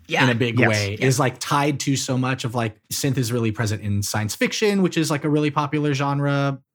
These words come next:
Speaker 2: currently, I feel like. And then,
Speaker 3: Yes.
Speaker 2: of course, Stranger Things, like, all of Stranger Things was a huge cultural moment for us and,
Speaker 3: For
Speaker 2: like,
Speaker 3: sure.
Speaker 2: brought a modern generation back into really just a love letter to a decade. And
Speaker 1: Yeah.
Speaker 3: But in a way that I feel like, so my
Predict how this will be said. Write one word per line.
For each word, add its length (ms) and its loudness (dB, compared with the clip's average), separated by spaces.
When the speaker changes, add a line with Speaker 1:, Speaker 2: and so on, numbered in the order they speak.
Speaker 2:
currently, 320 -2
I 80 0
feel 200 -2
like. 320 0
And 100 -2
then, 240 -2
Speaker 3:
Yes. 240 0
Speaker 2:
of 100 -6
course, 220 2
Stranger 400 0
Things, 640 -2
like, 220 -2
all 320 4
of 100 0
Stranger 380 0
Things 320 -2
was 120 -2
a 40 -4
huge 320 0
cultural 400 -4
moment 440 0
for 160 -2
us 260 -2
and, 80 0
Speaker 3:
For 60 4
Speaker 2:
like, 80 2
Speaker 3:
sure. 320 0
Speaker 2:
brought 420 2
a 80 0
modern 420 0
generation 560 -2
back 280 -2
into 460 -2
really 320 4
just 180 -4
a 60 0
love 300 2
letter 240 0
to 140 0
a 40 0
decade. 560 -2
And 280 -6
Speaker 1:
Yeah. 520 2
Speaker 3:
But 200 2
in 160 4
a 40 6
way 280 4
that 140 4
I 120 4
feel 420 2
like, 560 2
so 420 2
my 260 2